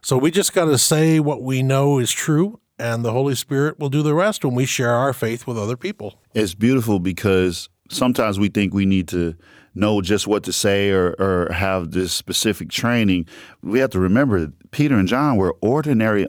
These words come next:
Speaker 2: unschooled
Speaker 1: That's right.
Speaker 2: people.
Speaker 1: Yeah, fisher
Speaker 2: They
Speaker 1: people.
Speaker 2: didn't go to seminary like we did,
Speaker 1: Yeah.
Speaker 2: um, but they actually had the Holy Spirit working with them because they were testified as people who had been with Jesus. And so, you know, God is into using regular, ordinary people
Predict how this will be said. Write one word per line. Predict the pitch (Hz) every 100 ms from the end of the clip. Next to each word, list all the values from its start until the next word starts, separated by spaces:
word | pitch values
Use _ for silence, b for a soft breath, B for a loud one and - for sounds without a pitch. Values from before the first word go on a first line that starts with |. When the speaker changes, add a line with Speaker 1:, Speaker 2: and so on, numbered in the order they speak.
| -
Speaker 2:
unschooled | 120 117 - 127
Speaker 1:
That's | 139
right. | 107 80 76
Speaker 2:
people. | - 196 220 90 69 107
Speaker 1:
Yeah, | 165
fisher | - 208 160
Speaker 2:
They | -
Speaker 1:
people. | 135
Speaker 2:
didn't | 165
go | 170
to | 165
seminary | 165 180 175 160 147
like | 135 117
we | 120 147
did, | 113 123 107 92 -
Speaker 1:
Yeah. | - 101
Speaker 2:
um, | 87 B B -
but | 135 107
they | 131
actually | 135 139 135 131
had | 131 123 104
the |
Holy | 113 123
Spirit | 110 - 120 101
working | 113 113 113
with | 101
them | 98 95
because | - 101
they | 98
were | 92 87
testified | - 123 110 104 95
as | 90
people | 113 98
who | 92
had | 85
been | 80 95
with | 87
Jesus. | 78 120 139 85 71 - - B B B
And | 107 110
so, | - 120 110 - -
you | 127
know, | 113 92
God | 117 127 131
is | 110
into | - 123 123 104
using | 90 104 90 87
regular, | 98 101 92
ordinary | - 101 98 95 87
people | 82 135 131 98 87